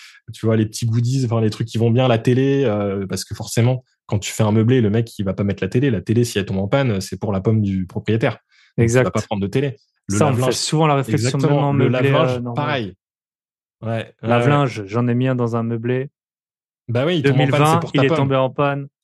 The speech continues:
Speaker 1: Eh ouais.
Speaker 2: euh, la semaine dernière. Ça m'a coûté
Speaker 1: Exactement, ouais.
Speaker 2: cent soixante-huit euros, je crois, de réparation.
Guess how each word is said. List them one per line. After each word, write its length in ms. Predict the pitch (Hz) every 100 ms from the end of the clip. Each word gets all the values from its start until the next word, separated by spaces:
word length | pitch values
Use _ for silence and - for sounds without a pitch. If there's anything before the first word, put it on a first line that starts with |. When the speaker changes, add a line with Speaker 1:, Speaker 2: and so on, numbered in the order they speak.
| _ _ -
Speaker 1:
Eh 20 |
ouais. 380 | 156 180 185 147
Speaker 2:
euh, 240 | 127 123
la 140 | 123 123
semaine 200 | - 160
dernière. 340 | 151 135 101
Ça 160 | - -
m'a 100 | 110
coûté 220 | - -
Speaker 1:
Exactement, 540 | 120 107 143 143 143 123
ouais. 120 | 104
Speaker 2:
cent 60 | 131
soixante-huit 520 | 139 - 127 - 135
euros, 200 | 117 107
je 100 | -
crois, 260 | - 110
de 100 | 104
réparation. 500 | 107 107 117 120 117